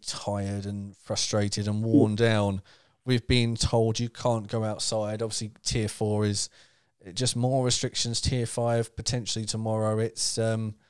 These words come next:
where w-, there is no end in sight, obviously.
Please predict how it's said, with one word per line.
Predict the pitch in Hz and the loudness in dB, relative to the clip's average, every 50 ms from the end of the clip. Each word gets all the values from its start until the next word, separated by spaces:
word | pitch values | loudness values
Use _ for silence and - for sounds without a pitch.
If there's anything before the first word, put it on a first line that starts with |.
| _ _ _ _ _ _ _ _ _ _ 104 | _ _ _ _ _ _ _ _ _ _ -6
where | 113 131 156 180 202 202 190 | -2 2 2 2 2 2 0
w-, | - 120 123 - 113 | -2 -4 -8 -10 -4
there | 123 143 151 160 175 | 0 0 2 4 2
is | 190 170 151 | 2 2 2
no | 143 143 147 - - | 2 2 2 2 4
end | - 139 143 151 143 139 | 6 6 6 8 6 6
in | 135 131 127 | 4 4 2
sight, | - - - 165 180 151 101 95 - | 2 0 0 0 0 0 0 -2 -4
obviously. | 95 101 104 98 - 101 92 85 | -4 -4 -2 -2 -2 -2 -4 -4